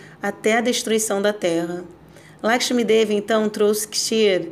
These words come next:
leite condensado doce, cozido com arroz, e khichdi, um arroz, uma preparação feita de arroz e dal, que ela mesma havia cozinhado.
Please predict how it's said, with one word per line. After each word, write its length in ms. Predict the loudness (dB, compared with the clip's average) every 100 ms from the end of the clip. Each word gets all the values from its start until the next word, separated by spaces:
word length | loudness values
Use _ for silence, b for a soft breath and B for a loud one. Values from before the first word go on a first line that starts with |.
| B B B B -20 -20 -20 -20 -20 -20 -20 -20 -20 -20 -6
leite 500 | 2 4 4 0 -4
condensado 680 | -4 -2 0 0 0 2 0
doce, 500 | 4 6 6 4 -4
cozido 460 | -2 0 2 2 0
com 240 | 0 0
arroz, 840 | 0 0 0 2 0 -6 -10 -12 -18 -20 B B B B B -20 -14 -2
e 160 | 0
khichdi, 920 | 0 -2 -2 0 2 4 4 2 -2 -10 -20 -20 -20 -20 -6
um 120 | -2
arroz, 640 | -2 -2 0 2 2 0 -4
uma 60 |
preparação 480 | -2 0 0 0 -2
feita 260 | -2 -2 -2
de 80 |
arroz 400 | -2 -2 -2 0
e 60 | -4
dal, 480 | -4 -2 -2 -4 -10 -16 B B B B -20 -20 -20 -2
que 100 | 2
ela 240 | 4 4
mesma 300 | 2 0 0
havia 240 | -2 -2
cozinhado. 800 | 0 -2 -2 -2 0 0 -2 -8